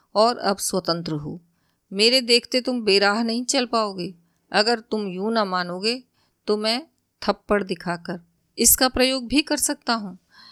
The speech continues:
मैं जानता हूँ तुम्हें मेरी बातें जहर लग रही हैं। मैं उनकी इस नई युक्ति से नतमस्तक हो गया। मुझे आज सचमुच अपनी लघुता का अनुभव हुआ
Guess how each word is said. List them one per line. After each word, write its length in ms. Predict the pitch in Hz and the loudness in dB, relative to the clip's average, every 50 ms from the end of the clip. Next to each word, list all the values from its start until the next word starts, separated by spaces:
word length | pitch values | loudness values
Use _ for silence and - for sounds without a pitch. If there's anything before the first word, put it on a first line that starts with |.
| _ _ _ | _ _ _
मैं 160 | 208 240 240 214 | 0 0 2 2
जानता 400 | 220 214 208 202 196 - - 208 | 2 0 0 0 0 0 0 0
हूँ 220 | 220 226 247 247 | 0 -2 -6 -4
तुम्हें 280 | 247 247 220 202 208 214 | -4 -4 -4 -2 -2 -2
मेरी 300 | 208 190 185 180 202 202 | -2 -2 0 0 0 0
बातें 400 | 208 208 170 165 170 202 208 202 | 2 0 0 0 0 -4 -6 -4
जहर 280 | 208 185 175 185 180 | -2 -2 -2 -2 -4
लग 200 | 170 156 156 151 | -4 -4 -4 -4
रही 320 | 156 151 151 156 151 151 160 | -4 -6 -6 -6 -8 -10 -10
हैं। 180 | 160 - - _ _ _ _ _ _ _ _ _ _ _ _ _ _ _ - | -10 -12 -14 _ _ _ _ _ _ _ _ _ _ _ _ _ _ _ -4
मैं 240 | 233 254 262 262 262 | 0 0 0 0 0
उनकी 400 | 247 220 220 214 208 - 226 226 | -2 -2 -2 -4 -2 -2 -2 0
इस 160 | 208 - - | 0 0 -2
नई 200 | 190 185 196 202 | 0 2 2 2
युक्ति 420 | 226 208 214 - - _ _ 202 202 | 2 0 -4 -8 -10 _ _ -2 -2
से 180 | - - 208 | 0 0 0
नतमस्तक 600 | 196 180 175 170 170 185 180 175 - - - 226 254 - - | -2 -2 -6 -6 -6 -8 -6 -6 -6 -2 -2 -2 -2 0 -2
हो 120 | 190 170 | -2 -2
गया। 260 | 147 147 - 226 214 _ _ _ _ _ _ _ - | -2 -4 -6 -10 -14 _ _ _ _ _ _ _ -6
मुझे 220 | 220 208 247 240 | -2 0 2 2
आज 260 | 208 - 202 196 196 | 2 2 2 0 0
सचमुच 520 | - - - 214 208 - - - 214 208 - | -2 -2 -2 -2 -4 -4 -10 -12 -10 -10 -8
अपनी 360 | - - 185 - 196 202 196 | -6 -6 -8 -4 -4 -4 -4
लघुता 540 | 185 170 170 175 170 170 170 170 170 202 202 | -2 0 0 -2 -2 -2 -8 -2 0 0 0
का 140 | - - 214 | 0 -2 -4
अनुभव 480 | - - 185 170 175 170 170 233 233 | -4 -4 -4 -4 -4 -2 0 0 -2
हुआ 300 | 202 190 190 185 165 156 | -2 -4 -8 -8 -10 -10